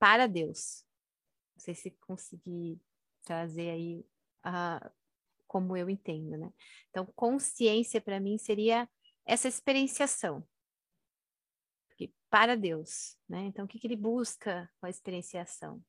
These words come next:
Consciência. O que que é consciência? Consciência é o ato de, ah, de trazer, de ter conhecimento, né?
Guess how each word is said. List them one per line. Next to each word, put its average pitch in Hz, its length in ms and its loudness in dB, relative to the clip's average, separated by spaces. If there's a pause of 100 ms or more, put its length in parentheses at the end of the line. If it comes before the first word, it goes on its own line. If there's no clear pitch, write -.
(140)
Consciência. 175 760 -8
O - 800 -20
que 202 100 -12
que 202 100 -6
é - 20 -2
consciência? 170 1080 -10 (380)
Consciência 180 800 -8
é 185 400 -4
o 180 140 -8
ato 175 420 -6
de, 208 380 -10 (760)
ah, 180 360 -6 (1300)
de 180 140 -18
trazer, 185 420 -2
de - 120 -12
ter 208 240 0
conhecimento, 202 760 -6
né? 185 240 -10